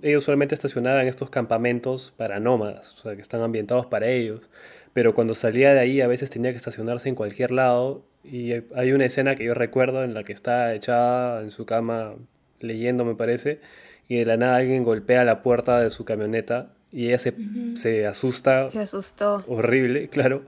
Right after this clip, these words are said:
Speaker 1: porque en la mitad de la noche que alguien golpee tu carro así de fuerte, de hecho te, te paltea. Y era de un
Speaker 3: Sí.
Speaker 1: señor que le estaba diciendo que no podía estacionar ahí, eh, esa, esa noche. Entonces,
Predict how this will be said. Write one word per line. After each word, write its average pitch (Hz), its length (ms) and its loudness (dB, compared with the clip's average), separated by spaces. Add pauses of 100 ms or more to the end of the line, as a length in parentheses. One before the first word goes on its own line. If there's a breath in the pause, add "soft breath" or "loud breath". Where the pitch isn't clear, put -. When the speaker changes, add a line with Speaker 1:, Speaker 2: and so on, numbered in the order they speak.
(640 loud breath)
Speaker 1:
porque 110 240 0
en 104 80 2
la 101 80 2
mitad 101 200 4
de 127 60 8
la 113 80 6
noche 117 300 2
que 107 80 -2
alguien 110 380 0
golpee 107 500 2
tu 107 120 -8
carro 110 340 2
así 104 220 -4
de 113 100 0
fuerte, 117 340 -2
de 107 400 0
hecho 107 220 -8
te, 98 240 -8
te 104 160 -14
paltea. 110 480 -4 (480 soft breath)
Y 110 120 0
era 117 260 8
de 117 100 6
un 120 100 2
Speaker 3:
Sí. 107 60 -2
Speaker 1:
señor 135 220 4
que 139 80 4
le 120 40 6
estaba 131 200 4
diciendo 127 260 0
que 104 100 -2
no 110 140 -2
podía 120 180 2
estacionar 107 440 -6
ahí, 120 360 -6 (800 soft breath)
eh, 113 520 -4
esa, 127 260 2
esa 117 160 -2
noche. 135 260 0
Entonces, 110 640 -8